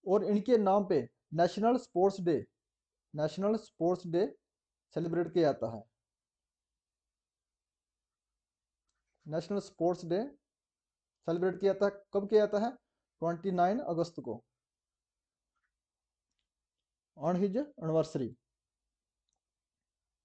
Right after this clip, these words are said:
When did India become world cricket champion? जो इंडिया, भारत कब बना था, वर्ल्ड क्रिकेट चैंपियन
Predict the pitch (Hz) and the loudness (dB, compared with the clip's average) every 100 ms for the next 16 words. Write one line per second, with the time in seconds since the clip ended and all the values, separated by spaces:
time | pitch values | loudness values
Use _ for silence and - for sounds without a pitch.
0 | _ _ _ _ _ _ _ _ _ _ | _ _ _ _ _ _ _ _ _ _
1 | _ _ _ _ _ _ _ _ _ _ | _ _ _ _ _ _ _ _ _ _
2 | _ 147 202 220 233 214 202 208 214 214 | _ 2 4 4 4 4 6 6 6 4
3 | 220 202 202 190 185 208 202 - - _ | 2 4 2 2 6 6 4 -4 -12 _
4 | _ _ _ _ - 190 220 208 233 - | _ _ _ _ -2 4 6 6 2 -2
5 | 185 185 160 110 - _ _ _ _ _ | -2 0 -2 -4 -12 _ _ _ _ _
6 | 165 185 - 180 196 220 123 143 156 202 | -2 -2 -2 2 6 8 8 6 4 6
7 | 254 220 - 175 - 220 214 196 170 135 | 2 0 -4 -10 -2 2 4 4 4 0
8 | - - _ 135 147 185 214 240 - 196 | -2 -10 _ -4 4 6 6 4 0 0
9 | 190 220 196 185 202 | 2 2 2 2 0